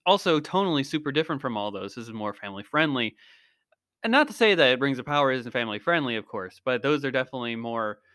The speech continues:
a bit more darker, I would, I would s-, I would say. Those ten-, generally tend to follow the, the Jackson mold a bit more because that's the audience that they're trying to reach again with that. But that's an important thing to note, too, is that this is heavily inspired by Tolkien lore and literature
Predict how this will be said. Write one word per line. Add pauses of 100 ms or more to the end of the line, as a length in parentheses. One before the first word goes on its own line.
(260)
a
bit
more
darker,
I
would,
I
would
s-,
I
would
say.
Those (100)
ten-,
generally
tend
to
follow
the,
the
Jackson (340)
mold
a
bit
more
because
that's
the
audience
that
they're
trying
to
reach
again
with
that. (1800)
But
that's
an
important
thing
to
note,
too,
is
that
this
is
heavily
inspired
by
Tolkien
lore
and
literature